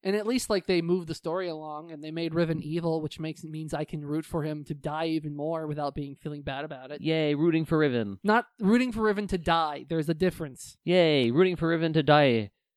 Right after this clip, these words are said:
Speaker 1: Fuck Riven. I seriously hate Riven. I've said this in every time we've talked about Winx, in Fates, in the first time we did this, and this. Fuck Riven.
Speaker 2: Yay, fucking Riven. I mean, fuck Riven.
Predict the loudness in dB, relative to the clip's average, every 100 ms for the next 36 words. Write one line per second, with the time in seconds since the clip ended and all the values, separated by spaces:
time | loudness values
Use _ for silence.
0 | _ -2 -2 _ -2 0 -2 -8 -10 -10
1 | -10 -4 0 0 0 -4 -4 -8 -10 -10
2 | -2 2 2 4 0 2 -2 -4 -2 -4
3 | -4 -4 -2 -2 2 0 0 -2 -2 -4
4 | -8 -12 -18 -12 -10 -10 -8 -6 -6 -8
5 | -20 -20 -12 -10 -10 -6 -6 -4 -6 -4
6 | -4 -4 -6 -8 -12 -10 -12 -12 -20 _
7 | -16 2 2 2 -4 -6 -8 -4 4 4
8 | 4 2 0 0 0 2 2 2 0 2
9 | 0 2 0 0 -4